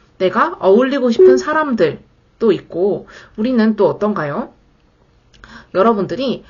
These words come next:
같이, "아, 내가 숨만 쉬면서 이 세월을 보내지 않고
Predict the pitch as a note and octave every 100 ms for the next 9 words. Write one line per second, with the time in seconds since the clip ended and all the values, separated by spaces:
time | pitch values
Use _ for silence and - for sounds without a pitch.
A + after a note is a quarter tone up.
0 | _ - A3 - A3+ A3+ - - - -
1 | G#3 G3+ G#3 - E4+ F4 F4+ F4 - D4
2 | C4+ A#3 G#3+ A3+ G3 G3 B3+ B3 A3+ G#3+
3 | F#3 F#3 F#3 D3+ - - F#3 F#3+